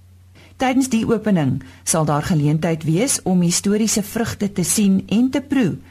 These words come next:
wat deesdae nie meer in kommersiële produksie beskikbaar is nie. Die sogenaamde kroonappel sal een van die variëteite op die spyskaart wees. Die Hollandse appel word as 'n tafelappel beskryf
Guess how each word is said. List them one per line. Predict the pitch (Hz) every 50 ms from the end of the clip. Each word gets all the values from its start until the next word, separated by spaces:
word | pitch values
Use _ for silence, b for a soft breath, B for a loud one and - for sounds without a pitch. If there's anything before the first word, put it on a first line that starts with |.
| B B B B B B
wat | 208 233 196
deesdae | 196 185 180 190 - - 196 185 180
nie | 175 190 240 277
meer | 247 202 180 147 127 110 - B B B B B B
in | - 185 180
kommersiële | 180 202 185 180 170 165 170 - 180 156 156 156 185 190
produksie | - 170 165 147 151 143 143 - - 156
beskikbaar | - 156 156 - - 190 180 - - 175 165 160
is | - - 156 - -
nie. | 165 139 127 127 - - - - - b b b b b b
Die | - 302 294
sogenaamde | - 311 294 294 277 294 269 233 226 214 220 214 208 226 220 220 -
kroonappel | - - 269 262 262 262 247 240 - - - - - 220 175 139 - - b b b b b
sal | b - 180 156 156 156
een | - 170 170 165
van | - - 160 156 156
die | 151 151
variëteite | 143 151 143 143 147 143 147 - 170 160 156 156 156 165 147 -
op | - 160 151 156 - -
die | 160 147 143
spyskaart | - - - - 147 139 139 - - - 151 139 - - -
wees. | - 135 143 135 117 131 - - - - - - - - - B B B B B B B
Die | 147 143 180 190 190 -
Hollandse | - 165 160 160 156 151 151 156 - - -
appel | 165 180 165 - 170 160 196 262 B B B B B
word | - 180 190 196 196 -
as | - 185 190 - - -
'n | 190 190 190 -
tafelappel | - 269 262 269 269 269 277 - - - 151 - 147 143
beskryf | 131 143 - - - 151 139 180 294 - -